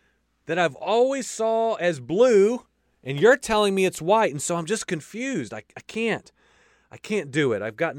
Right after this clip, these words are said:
I've got no place for that. I'm, I'm sorry. I can't receive that. And this kinda goes hand in hand with that one.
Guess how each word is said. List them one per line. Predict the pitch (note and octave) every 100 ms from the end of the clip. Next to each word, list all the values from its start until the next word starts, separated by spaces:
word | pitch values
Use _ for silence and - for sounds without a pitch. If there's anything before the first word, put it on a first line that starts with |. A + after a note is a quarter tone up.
| D3+
I've | C3+ C3+
got | F3+ E3
no | F3
place | D3 - E3+ D3+
for | - A2+
that. | F#2+ -
I'm, | A2+ B2
I'm | B2+
sorry. | - F3+ E3+ C3 F2 - _ _ _ _ _ _ _
I | _
can't | D#3+ C3+
receive | A2 - A#2+ G2
that. | F2 A#1 _ _ _ _ _ _ _ _ _ _ _ _ _ _ _ _ _ _ _ _ _ _ -
And | B2
this | F3+
kinda | - G#3
goes | E3 D3 D3+
hand | D#3 D#3
in | D3
hand | F3 F#3+ A#2+
with | F#2
that | - D2
one. | -